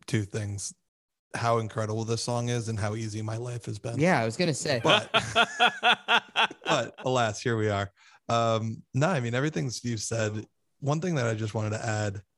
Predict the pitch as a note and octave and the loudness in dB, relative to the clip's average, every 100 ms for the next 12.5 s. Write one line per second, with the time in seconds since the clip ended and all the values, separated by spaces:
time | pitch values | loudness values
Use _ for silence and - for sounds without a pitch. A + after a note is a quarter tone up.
0 | - A#2 A2+ A2 G#2+ G2 - B2 A#2+ C#3+ | -4 -2 0 0 -4 -8 -4 -4 0 -2
1 | E3 E3+ D3 A#2+ A2 G#2+ G2 A#2 A2 A2 | -2 -2 -2 -2 -2 -4 -4 -4 -2 -2
2 | G#2+ A2 G#2+ G#2+ - A2+ A2+ A2+ _ _ | -2 -4 -4 -10 -8 -2 -2 -4 _ _
3 | _ - B2+ B2+ C#3 D3+ D3 A#2+ - - | _ -6 -2 0 0 -2 -2 -4 -10 -4
4 | A#2 A#2 A2 A2 G#2+ G2+ A2+ A2+ A2+ A2+ | -2 -2 -4 -4 -6 -6 -6 -6 -8 -12
5 | - _ - A#2 A#2 A2 A2 G#2+ A2+ G2+ | -14 _ -6 -4 -2 -2 -2 -2 -2 -4
6 | A2 G#2+ G2+ G2+ A2 A2 G#2+ A2 G#2+ G#2+ | -6 -4 -4 -4 -6 -6 -6 -8 -6 -4
7 | G#2+ G#2+ B2 C3 A2+ A2+ G#2+ G#2+ G#2+ G#2+ | -4 -4 -8 -12 -6 -6 -6 -4 -2 -2
8 | G#2+ A2 - F#3 - A2+ G#2+ A2 A2+ A#2 | -4 -8 -6 -4 -4 -6 -6 -6 0 0
9 | A2 A2 G#2+ A2 G2+ G2+ - - A2 G#2 | 0 -2 -2 -2 -2 -8 -12 -4 -2 -2
10 | G#2 G#2 G#2 G#2 A2 G#2 G#2 G#2+ A2 G#2+ | -2 -4 -4 -4 -4 -2 -4 -2 0 2
11 | A2 G#2+ G2+ _ - _ _ _ _ - | 2 -2 -4 _ -20 _ _ _ _ -4
12 | A2+ A2+ A2 A2 | -2 0 0 -2